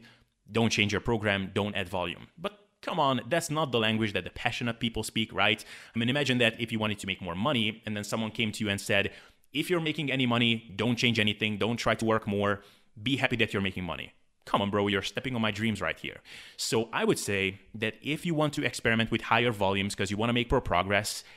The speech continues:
it is completely fine to do that. However, there are three caveats that we should address. The number one, most important one perhaps, is that if you're currently doing, say, ten sets a week and you wanna work yourself up to twenty sets a week to see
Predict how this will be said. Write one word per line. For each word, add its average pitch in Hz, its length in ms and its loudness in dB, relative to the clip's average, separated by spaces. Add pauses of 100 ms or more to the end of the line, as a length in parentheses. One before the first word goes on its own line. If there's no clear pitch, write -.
(400)
it 143 100 2
is 165 120 0
completely 190 320 -2
fine 143 300 2
to 139 60 -8
do 107 200 0
that. 156 320 0 (240)
However, 139 560 2
there 113 200 2
are 104 120 0
three 147 400 -4
caveats 107 680 0
that 95 240 -10
we 101 120 -2
should 95 400 -4 (100)
address. - 500 -12 (440)
The 98 80 -2
number 185 200 4
one, 139 160 4
most 151 240 0
important 104 300 -2
one 95 140 -4
perhaps, 95 400 -4
is 107 160 -8
that 104 280 0 (800)
if 147 180 -2
you're 156 120 6
currently 139 340 0
doing, 113 200 0
say, 104 260 -2
ten 143 260 -4
sets 117 220 -4
a 87 40 -8
week 87 300 -6
and 101 140 -4
you 98 60 -4
wanna 110 180 -2
work 107 240 -2
yourself 95 340 -4
up - 140 -6
to - 100 -10
twenty 135 280 -4
sets - 260 -6
a - 20 -6
week 90 220 -2
to 101 80 -4
see 95 400 -4